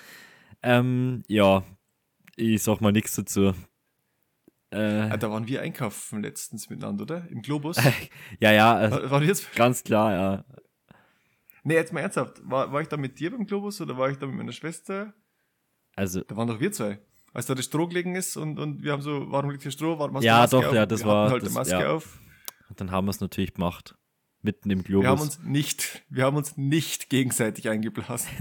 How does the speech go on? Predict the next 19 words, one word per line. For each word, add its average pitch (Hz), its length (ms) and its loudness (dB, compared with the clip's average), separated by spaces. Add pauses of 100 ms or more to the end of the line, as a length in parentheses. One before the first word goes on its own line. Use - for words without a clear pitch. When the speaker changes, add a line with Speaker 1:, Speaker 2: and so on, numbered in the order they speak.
(180)
Speaker 1:
<laughs> - 280 -12
Speaker 2:
Kurz, - 440 -2 (340)
um 139 140 -4
das 147 240 -2
mal 139 160 -2
klarzustellen. - 800 0 (120)
Speaker 1:
<laughs> 131 1080 -2
Anmerkung. 113 800 4
Speaker 2:
Aber 120 160 0
es 101 120 0
war 120 120 2
kurz 147 240 4
davor, 113 340 2
es 107 100 -8
war 127 120 2
kurz 135 220 2
davor. - 320 -6 (1120)
Speaker 1:
Oh 110 220 2
je, 92 420 4